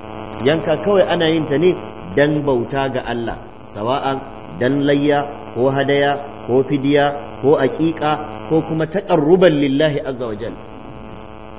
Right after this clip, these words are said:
Amma kawai ka kirkiri wani biki, haka rinka kama dabbobi kana yankawa dan, dan shi. To kaga za-, zalunci kan zalunci. Ka saba wa Allah, sannan ka raba wani da ransa dan wannan saban naka.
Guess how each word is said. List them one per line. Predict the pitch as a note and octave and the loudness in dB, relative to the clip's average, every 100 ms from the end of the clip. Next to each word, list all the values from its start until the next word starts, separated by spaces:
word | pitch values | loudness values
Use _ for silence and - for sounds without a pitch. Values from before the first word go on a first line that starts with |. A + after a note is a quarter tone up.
| - - - - | -16 -16 -14 -8
Amma | A2+ A2+ | -6 0
kawai | G3 D#3 | 2 2
ka | |
kirkiri | C3+ C#3 C3+ C3+ | 0 0 0 2
wani | D#3 D#3 | 2 2
biki, | C#3 - B2+ | -2 -2 0
haka | F3+ F3+ | 0 0
rinka | E3 C#3 | -2 -2
kama | D3 C#3+ C3 | -4 -2 -2
dabbobi | C3+ C3+ C3+ C#3 | 0 0 0 -2
kana | D3 C3 | -2 -2
yankawa | C3 C#3 B2 A2+ A2 | -2 -2 -2 0 0
dan, | B2 B2 A#2 - A#2 | 0 0 -4 -10 0
dan | C3 B2+ | 2 2
shi. | B2+ C3 A#2 - - - - - - - - - | 0 -4 -4 -12 -16 -16 -14 -14 -14 -14 -12 -8
To | |
kaga | C3+ C#3 C#3 C#3 - G#2 | -4 0 2 2 -2 -2
za-, | C3 A#2+ | -2 -2
zalunci | A2+ C#3+ D#3 D#3 C3+ | 2 2 4 0 -4
kan | - B2 A2 | -6 -6 -6
zalunci. | G#2+ A2 - - - - D3 | -6 -6 -8 -12 -12 -6 0
Ka | D#3+ | 0
saba | F3 F3 D#3+ C3+ | 0 -4 -2 -2
wa | C3+ | -2
Allah, | E3+ E3 D#3+ - - - - - - - - | -2 0 -2 -4 -12 -14 -14 -14 -14 -12 -6
sannan | B2+ C#3 C#3 | -2 -2 -4
ka | C#3+ D3+ | -2 0
raba | D#3 C3 | 4 4
wani | C#3 | 4
da | C3+ B2+ | 2 2
ransa | C#3+ C3 A#2 | 2 0 0
dan | C#3+ E3 | 2 4
wannan | D3+ B2 C3 | 4 0 -4
saban | B2+ G#2+ A#2 A2 | -4 -4 -4 -4
naka. | G#2+ - | -6 -6